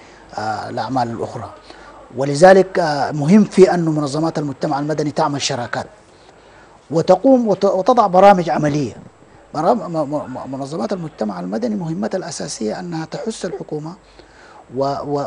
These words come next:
وتساعدها وتساندها ل-، و-، و-، و-، و-، وتمشي معها في إطار السلام. يعني كيف تدفع بالسلام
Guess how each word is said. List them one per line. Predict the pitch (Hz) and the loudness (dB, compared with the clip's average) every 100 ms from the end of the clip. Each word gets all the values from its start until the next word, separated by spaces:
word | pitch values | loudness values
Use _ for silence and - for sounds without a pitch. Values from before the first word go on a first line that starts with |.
| 143 | -6
وتساعدها | 147 131 156 - 226 202 214 143 120 - 120 | -8 -8 -6 0 2 6 4 2 -4 -16 -8
وتساندها | 160 160 - 190 202 196 156 - _ _ _ _ _ _ _ _ - | -8 -4 2 4 6 6 4 0 _ _ _ _ _ _ _ _ 0
ل-، | 180 | 0
و-، | 214 185 | 2 0
و-، | 165 175 170 175 | 0 -2 -2 -4
و-، | - - | -4 -8
و-، | 175 160 170 | -4 -2 -2
وتمشي | 185 165 185 | -4 -4 -4
معها | 190 220 214 | -2 0 0
في | 175 165 | -2 -8
إطار | 165 190 160 | -6 -6 -6
السلام. | 139 147 151 117 - - - _ - | -6 -4 -4 -6 -12 -20 -20 _ -6
يعني | 151 156 | -4 -2
كيف | - 226 | 2 2
تدفع | - 214 - 170 143 | 2 -4 -2 -6 -6
بالسلام | 151 - 151 160 156 | -8 -8 -6 -4 -6